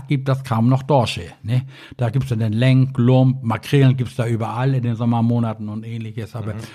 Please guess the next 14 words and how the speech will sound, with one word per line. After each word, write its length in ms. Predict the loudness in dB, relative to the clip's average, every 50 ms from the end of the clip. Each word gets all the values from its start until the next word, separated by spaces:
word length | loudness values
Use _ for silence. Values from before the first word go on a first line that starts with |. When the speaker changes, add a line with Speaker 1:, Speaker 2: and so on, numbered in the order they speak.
| -2 2
Speaker 1:
Norwegen 400 | 4 4 4 4 2 0 0 -2
ist 80 | 0
schon 120 | 0 0 0
ein 40 | 2
Paradies 380 | 2 0 0 0 0 -2 -2
für 100 | -2 -2
Meeresangler. 600 | -2 -2 -4 -4 -6 -8 -8 -8 -8 -10 -12 -14 -18 _ _ _ _ _ _ _ _ _ _ -20 -20 -20 -20 -20 _ _ _ _ _ _ _ _ _ _ _ _ _ _ -2
Speaker 2:
Neue 280 | 0 2 2 2 0
Frage, 500 | -2 -4 -4 -2 -2 -2 0 0 0 0
und 140 | 0 0 -2
zwar 220 | -2 -2 -2 -2
von 260 | 0 0 0 2 2 2
Sebastian. 1120 | 2 2 4 4 2 2 2 -2 -6 -6 -2 0 0 2 2 0 -2 -2 -4 -6 -6 -6 -4
Ähm, 800 | -2 -2 0 0 0 2 2 4 4 4 4 4 4 4 4